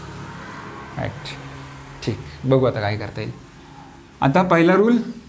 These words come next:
rule number वनपासून यायचं की आपल्याला इथं वन करायचं आहे, आणि इथं जर वन करायचं असेल तर आपल्याकडं दोन option आहेत, नेहमीच दोन option असतात. एक तर टूने direct divide करायचं,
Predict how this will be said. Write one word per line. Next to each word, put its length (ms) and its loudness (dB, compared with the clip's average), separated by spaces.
rule 140 6
number 180 6
वनपासून 480 4
यायचं 280 4
की 80 4
आपल्याला 280 6
इथं 480 6
वन 320 6
करायचं 380 4
आहे, 420 0
आणि 320 0
इथं 200 4
जर 160 6
वन 260 6
करायचं 300 4
असेल 440 4
तर 80 8
आपल्याकडं 380 4
दोन 160 6
option 300 4
आहेत, 680 -2
नेहमीच 320 6
दोन 120 8
option 240 2
असतात. 640 -6
एक 160 6
तर 140 4
टूने 180 6
direct 300 4
divide 260 6
करायचं, 360 4